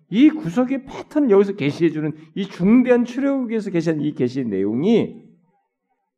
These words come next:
예수 믿는 자에게는 다 있어야 되는 거예요. 신자에게는, 진짜 이게. 그러면 이게 진짜 있으면 종된 상태에서 그리스도의 피로 말미암아 구속받았으니까 나라고 하는 가치가, 나라고 하는 공로라는 것이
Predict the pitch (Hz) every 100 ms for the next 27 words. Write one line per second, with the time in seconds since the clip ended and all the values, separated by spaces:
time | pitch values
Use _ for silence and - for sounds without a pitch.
0 | _ _ _ _ _ 143 220 226 320 320
1 | 302 277 254 233 247 311 311 - - -
2 | 302 262 330 180 143 - - 101 117 -
3 | _ - - 269 233 123 107 - 135 -
4 | 98 92 90 - _ _ _ _ 294 320
5 | 208 226 320 285 - - 339 - 302 214
6 | 208 226 285 359 - _ _ _ - 143
7 | 143 180 285 285 277 285 269 285 285 285
8 | 240 277 311 285 294 302 277 269 262 254
9 | 254 240 254 233 208 220 208 - - _
10 | _ - - 156 240 330 311 302 - -
11 | 202 - 247 277 339 156 196 233 262 262
12 | 185 233 277 262 254 285